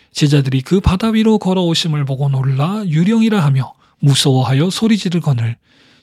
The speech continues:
예수께서 즉시 일러 가라사대 안심하라 내니 두려워 말라. 베드로가 대답하여 가로되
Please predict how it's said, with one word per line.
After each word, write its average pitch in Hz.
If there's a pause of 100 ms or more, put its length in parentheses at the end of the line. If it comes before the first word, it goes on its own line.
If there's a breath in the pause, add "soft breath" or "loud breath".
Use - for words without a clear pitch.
예수께서 156
즉시 220
일러 214
가라사대 170
안심하라 175
내니 147 (220 soft breath)
두려워 190
말라. 151 (260 soft breath)
베드로가 226
대답하여 202
가로되 165